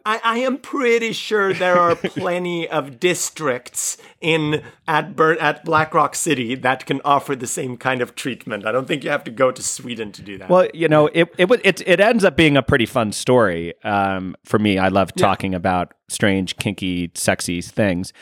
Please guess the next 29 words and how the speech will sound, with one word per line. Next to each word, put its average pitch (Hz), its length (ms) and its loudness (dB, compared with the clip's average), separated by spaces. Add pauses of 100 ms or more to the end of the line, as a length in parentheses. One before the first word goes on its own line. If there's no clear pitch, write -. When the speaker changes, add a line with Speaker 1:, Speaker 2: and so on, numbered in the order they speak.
(260)
Speaker 2:
Um, 120 380 2 (400)
my 151 140 2
question 247 460 -2
about, 120 540 4 (240)
as 131 200 2
this 143 180 -2
all 127 120 4
kind 120 200 -2
of 98 60 -4
feeds 117 340 -4
together, 110 320 0
this 104 180 -6
decentralization, 110 1300 -2 (260)
this 135 180 2
environment 143 640 2
that 117 160 0
is 110 400 0
really 151 460 0
very 123 540 2
liberated 90 520 -4
sexually. 87 560 -10 (380)
Um, 123 400 4 (420)
my 143 260 2
question 160 680 0
here 131 440 0
is 117 160 -4
around 110 800 0 (320)
both, 208 300 2 (160)
both 180 300 0